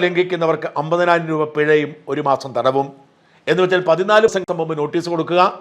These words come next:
ആ പതിനാല് ദിവസം കഴിഞ്ഞ് ചർച്ച നടത്തുക. ചർച്ച നടക്കുന്ന ഈ കാലയളവിലോ ഈ പതിനാല് ദിവസത്തെ കാലയളവിലോ സമരം നടത്താൻ കഴിയില്ല. ഇത്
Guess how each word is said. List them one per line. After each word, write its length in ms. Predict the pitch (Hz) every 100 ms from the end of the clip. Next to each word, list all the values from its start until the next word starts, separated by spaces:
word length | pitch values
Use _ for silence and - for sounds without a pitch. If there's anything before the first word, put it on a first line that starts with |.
| - _ _ _ _
ആ 80 | 151 196
പതിനാല് 340 | 185 180 220 220
ദിവസം 220 | 208 190 185
കഴിഞ്ഞ് 200 | 170 151 143
ചർച്ച 200 | 127 170
നടത്തുക. 280 | 165 160 170 180 - - _ _ _ -
ചർച്ച 220 | 175 175 240
നടക്കുന്ന 340 | 190 185 180 175 - 180
ഈ 40 | 180
കാലയളവിലോ 560 | 160 175 185 170 139 104 - _ 156
ഈ 20 | 160
പതിനാല് 360 | 170 190 208 208
ദിവസത്തെ 240 | 180 180 151
കാലയളവിലോ 480 | 160 165 160 151 151 - - -
സമരം 240 | 147 151
നടത്താൻ 240 | 143 131 131
കഴിയില്ല. 320 | 123 123 120 135 151 - _ _ _ -
ഇത് 120 | 151